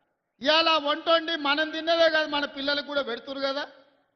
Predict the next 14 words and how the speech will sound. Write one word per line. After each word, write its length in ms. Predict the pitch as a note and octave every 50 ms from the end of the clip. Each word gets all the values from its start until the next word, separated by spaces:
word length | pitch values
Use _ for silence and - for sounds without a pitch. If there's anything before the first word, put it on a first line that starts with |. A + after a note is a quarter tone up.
| _ -
ఇవాళ 260 | B3 D4 D#4 D#4 D#4+
కడుపు 420 | D4+ D#4 A3 A#3 B3+ D4 C#4 D#4 E4+
నిండా 300 | F4 F4+ F4+ F4 F4+ F4
బుక్కెడు 400 | F4 D#4+ D#4 - - D#4 D4 C4
పువ్వ 300 | - C#4 C#4+ D4 D4 C4+
సన్న 260 | - A3+ B3 B3 C4+
బియ్యం 280 | B3+ C#4 C#4 C4+ C4
తింటున్నాం 440 | - B3 A#3 A#3 - C4+ C4 B3+ A#3
అంటే 180 | A3 A3 A#3 B3
ఇందిరమ్మ 460 | A#3 G3+ G3 G3 A#3 A#3+ B3 A#3+ A#3+
రాజ్యంలోనే 580 | A3+ G3+ G3+ G#3+ G#3 A#3 A3+ A#3 A3+ A3+ A3 G#3
సాధ్యం 380 | - F3 F#3+ G#3 A3 G#3+ F3+
అయింది 260 | E3+ F3 G3 G#3+ G3+
కదా, 300 | F3+ E3+ E3+ G3+ B3+ D4